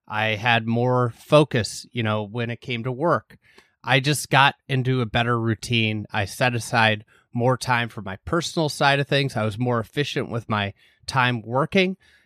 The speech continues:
And that's because A G one is a foundational nutrition supplement that supports your body's universal needs,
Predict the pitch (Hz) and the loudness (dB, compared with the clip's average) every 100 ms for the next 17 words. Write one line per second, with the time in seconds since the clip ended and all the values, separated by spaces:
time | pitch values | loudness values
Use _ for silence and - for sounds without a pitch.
0 | - 135 185 - 214 202 175 - 139 131 | -2 4 4 4 4 6 6 4 2 4
1 | 135 113 117 117 120 110 110 - 123 143 | 2 2 2 2 0 -2 -2 2 4 4
2 | 139 131 131 - 131 123 120 107 - 120 | 4 2 2 0 0 0 0 -2 0 -4
3 | - 120 110 - 117 - 107 92 95 - | -2 -4 -4 -2 -2 -2 -6 -6 -10 -10
4 | 117 123 - 139 - 117 113 123 131 120 | -8 -6 2 2 2 -2 4 4 4 2
5 | 113 135 196 170 180 - 160 131 98 - | 2 4 6 6 4 2 0 0 -2 -6
6 | - | -18